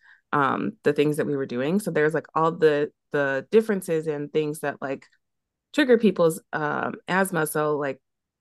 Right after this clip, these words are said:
I knew, like, this is a really interesting disease because it doesn't, like, present the same way. And so my, the research we were doing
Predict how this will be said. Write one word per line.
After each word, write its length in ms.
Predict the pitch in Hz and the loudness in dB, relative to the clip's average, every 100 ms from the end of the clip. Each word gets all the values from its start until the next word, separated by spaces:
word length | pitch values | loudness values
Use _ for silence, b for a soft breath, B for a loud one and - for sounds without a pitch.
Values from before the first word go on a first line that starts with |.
| _ _ _ - | _ _ _ -2
I 120 | 156 | 0
knew, 240 | 165 160 | 4 2
like, 160 | 147 139 _ | 2 -4 _
this 160 | 175 190 | -6 -4
is 100 | 175 | -2
a 40 | |
really 240 | 160 160 156 | 4 4 2
interesting 480 | 170 165 147 143 147 B B - | -4 -4 -2 -2 -8 B B -2
disease 320 | 185 254 220 | 2 4 2
because 300 | 190 190 175 | 0 0 -2
it 80 | 180 | -2
doesn't, 480 | 160 156 147 - | 0 0 -4 -6
like, 180 | 131 123 | -8 -8
present 460 | - 170 147 139 - _ _ - | -6 0 0 0 -6 _ _ -6
the 80 | 143 | -4
same 280 | 139 127 | -4 -4
way. 320 | 135 95 90 - B B - | -4 -4 -6 -8 B B -2
And 160 | 165 | 0
so 520 | 175 160 147 147 151 - | 2 4 6 4 2 -2
my, 500 | 151 147 147 143 143 | -2 0 0 -2 -2
the 80 | 156 | 0
research 380 | 202 220 175 165 | 0 0 -2 -2
we 120 | 156 | -6
were 100 | 151 | -2
doing 420 | 160 156 151 | 0 0 -2